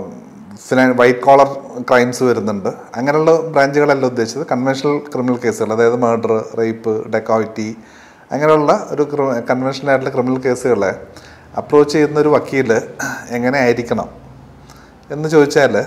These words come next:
അയാൾക്ക് അതിൽ ഈ കേസിൽ വരുന്നത്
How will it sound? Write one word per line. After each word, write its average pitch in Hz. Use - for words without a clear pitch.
അയാൾക്ക് 151
അതിൽ 160
ഈ -
കേസിൽ 151
വരുന്നത് 151